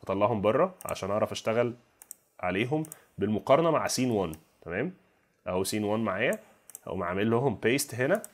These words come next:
واشيل سين تو ده دلوقتي، تمام؟ اهو بالمنظر ده كده. لا طبعًا دي المات مش عايزها،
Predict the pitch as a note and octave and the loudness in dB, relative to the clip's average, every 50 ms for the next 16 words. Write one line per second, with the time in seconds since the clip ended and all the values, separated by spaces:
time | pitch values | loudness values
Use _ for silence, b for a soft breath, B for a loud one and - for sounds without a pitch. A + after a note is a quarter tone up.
0 | _ _ _ - - - E2+ F2 - A#2+ A#2+ A#2+ A#2 - - - - - - G#2+ | _ _ _ -14 -10 -8 -8 -6 -4 -2 -2 -2 -2 -4 -6 -10 -10 -8 -6 -6
1 | A2 A2 A#2 A#2 A#2 A#2 A#2+ A#2+ - - F#2 F#2+ G2 G#2+ A2 A#2 - - G#3+ A3 | -6 -4 -2 -2 0 0 0 0 -2 -4 -4 -2 0 0 0 -2 -2 -4 -6 -8
2 | - _ _ _ _ _ - - E2+ G2 C3 F#3+ F#3 - _ _ _ _ _ _ | -10 _ _ _ _ _ -12 -8 -4 -4 -4 -4 -6 -12 _ _ _ _ _ _
3 | _ _ _ _ _ _ _ _ _ _ _ - - _ _ _ _ _ _ _ | _ _ _ _ _ _ _ _ _ _ _ -20 -20 _ _ _ _ _ _ _
4 | _ _ - - - _ _ _ _ _ _ _ _ - F#2 F2+ F2+ G2+ B2+ A#2+ | _ _ -20 -20 -20 _ _ _ _ _ _ _ _ -12 -8 -6 -4 -4 -4 -6
5 | A2+ G#2 E2 D#2 E2+ F2+ F#2 F2+ E2+ E2+ F#2+ - - - D#3 E3 - _ _ _ | -6 -8 -6 -6 -6 -4 -6 -6 -6 -8 -6 -4 -4 -4 -6 -8 -12 _ _ _
6 | _ _ _ _ _ _ _ _ - - - - - E2+ F2 E2+ E2 E2 E2 E2 | _ _ _ _ _ _ _ _ -18 -16 -12 -10 -8 -6 -6 -6 -6 -8 -10 -10
7 | D#2+ E2 E2 D#2+ D#2+ E2+ F2 - - - E2 - - - F2 F#2+ G#2 B2 - | -10 -10 -10 -10 -8 -8 -8 -8 -8 -10 -12 -10 -8 -6 -6 -4 -4 -6 -6